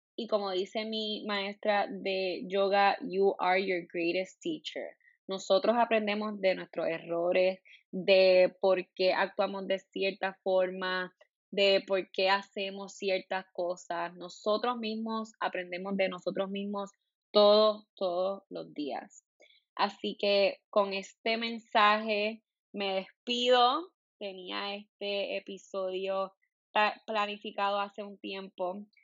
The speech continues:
así que por fin pude llevarles este mensaje. Espero que te haya gustado este short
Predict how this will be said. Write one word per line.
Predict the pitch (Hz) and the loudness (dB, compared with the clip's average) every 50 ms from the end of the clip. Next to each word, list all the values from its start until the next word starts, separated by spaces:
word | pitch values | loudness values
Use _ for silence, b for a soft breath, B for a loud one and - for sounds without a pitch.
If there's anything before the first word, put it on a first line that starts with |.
| b _ - | b _ -8
así | 208 208 - 208 190 208 | -8 -8 -8 -10 -8 -4
que | 185 180 180 175 165 - | -2 0 0 -2 -2 -2
por | _ 190 185 185 - - _ | _ -2 -2 -2 -4 -10 _
fin | - 190 185 185 196 190 | -8 -8 -8 -8 -10 -12
pude | - - 202 190 190 196 196 190 190 185 175 175 b b b b _ _ | -6 -4 -2 0 2 2 2 2 2 0 0 -4 b b b b _ _
llevarles | - 190 196 196 190 185 180 185 190 196 202 | 0 4 6 6 8 6 6 4 0 -2 -4
este | 196 - - 196 185 | -8 -6 -6 -8 -8
mensaje. | 190 190 190 - _ _ 202 196 196 196 202 208 208 214 226 240 - - | -6 -10 -14 -16 _ _ 6 6 8 6 4 2 -2 -2 -2 -2 -4 -8
Espero | - 202 190 _ _ _ 202 185 185 190 196 196 | -10 -12 -12 _ _ _ -4 -2 0 0 -2 -2
que | - 202 190 | -4 -6 -6
te | - - 196 190 | -4 -2 0 0
haya | 190 190 190 190 | 0 0 0 -2
gustado | 190 196 196 196 - _ - 190 180 180 180 190 202 202 - - | -4 -4 -8 -10 -12 _ -2 0 0 2 2 0 0 -2 -2 -4
este | 190 185 185 - _ _ _ 196 185 180 - | -8 -10 -12 -12 _ _ _ -10 -10 -8 -10
short | - - - - 196 185 190 190 185 | -12 -16 -10 -4 -2 0 0 -2 -4